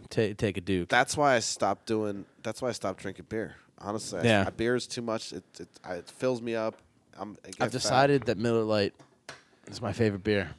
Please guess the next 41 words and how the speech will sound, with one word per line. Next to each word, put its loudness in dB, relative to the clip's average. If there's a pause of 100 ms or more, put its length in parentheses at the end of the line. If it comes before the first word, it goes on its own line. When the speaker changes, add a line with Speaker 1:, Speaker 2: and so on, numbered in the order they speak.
(140)
Speaker 2:
So -6
I 4
Speaker 1:
This 4
Speaker 2:
drink 2
Speaker 1:
is, -12
this -2
is -6
sponsored 0
by 0
Miller -2
Lite. 0
Not 0
officially, 4
but -2
Speaker 2:
Do 8
you, 6
Speaker 1:
hopefully 2
Speaker 2:
do 0
you 4
mix 2
Speaker 1:
one -2
day. 4
Speaker 2:
them? -2 (760)
Do -8
you -8
mix -8
them? -8
Speaker 1:
What 2
do -2
you -2
mean? -10 (520)
Speaker 2:
Miller 6
Lite, 2 (220)
you're 0
a 0
future -4
sponsor, -4
and, -2
uh, 2 (1300)
Scott, 2
like, 0